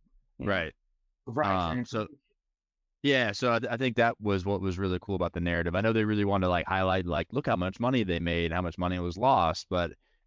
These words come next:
Speaker 2: you know, I thought it was more interesting to look at it from, uh, "Well, how do they compare and contrast to other people that we can't measure?" Um, and I'm, you know,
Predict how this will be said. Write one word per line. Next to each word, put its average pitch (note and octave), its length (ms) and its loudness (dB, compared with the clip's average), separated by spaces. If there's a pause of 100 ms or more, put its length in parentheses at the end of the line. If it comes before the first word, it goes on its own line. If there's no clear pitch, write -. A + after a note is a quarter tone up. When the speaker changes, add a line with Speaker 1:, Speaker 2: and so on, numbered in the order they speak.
(120)
Speaker 2:
you F#2+ 100 -2
know, G2+ 60 2
I G2+ 40 0
thought F#2+ 140 2
it F2+ 40 0
was F2 120 -2
more F#2 120 -2
interesting F2+ 200 -4
to E2 60 0
look F2 160 -2
at F2 100 2
it E2 140 -2
from, E2 240 0
uh, D#2+ 180 0
"Well, G2 240 2
how G#2+ 140 0
do A2 100 0
they F#2 220 2
compare F#2+ 340 -2
and F#2 80 -2
contrast F2 600 -4
to D#2+ 380 -4 (600)
other G2+ 220 2
people F2 240 0
that E2 100 0
we F2 100 2
can't E2+ 320 -2
measure?" E2 500 0 (120)
Um, D2+ 360 -2
and D#2+ 100 0
I'm, D#2+ 200 -2 (200)
you E2+ 120 -4
know, C#2+ 200 -6